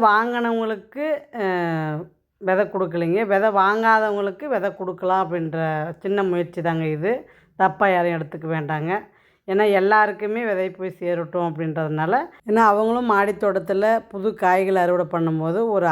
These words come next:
ஆர்வம் வருங்க. அதனால தான் இந்த முடிவு. ஏன்னா இன்னும் ரெண்டு வாரம் தாங்க இருக்கு,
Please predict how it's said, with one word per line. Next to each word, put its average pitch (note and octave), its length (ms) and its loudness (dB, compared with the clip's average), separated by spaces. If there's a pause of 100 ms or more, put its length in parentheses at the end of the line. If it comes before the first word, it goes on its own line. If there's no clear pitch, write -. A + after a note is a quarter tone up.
ஆர்வம் G3 420 2
வருங்க. D#3 340 -4
அதனால D3+ 420 -4
தான் F#3+ 140 -4
இந்த F#3+ 120 -2
முடிவு. C#3 420 -8 (340)
ஏன்னா B3 240 2
இன்னும் A#3+ 300 2
ரெண்டு G#3+ 240 0
வாரம் G#3+ 300 2
தாங்க A3 240 0
இருக்கு, G#3 460 -4